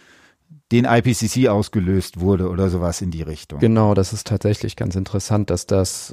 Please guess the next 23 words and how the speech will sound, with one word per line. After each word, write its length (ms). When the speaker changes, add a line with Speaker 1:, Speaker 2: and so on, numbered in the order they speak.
Speaker 2:
äh, 380
dass 160
das 220
halt 140
eher 340
in 80
diesem 360
Sozialen 520
Speaker 1:
Mhm. 60
Speaker 2:
stattgefunden 920
hat, 360
dieser 440
soziale 420
Aspekt 400
tatsächlich, 500
aber 280
eben 260
durch 360
Fridays 340
for 180
Future 600
Speaker 1:
Mhm. 120
Speaker 2:
eben, 400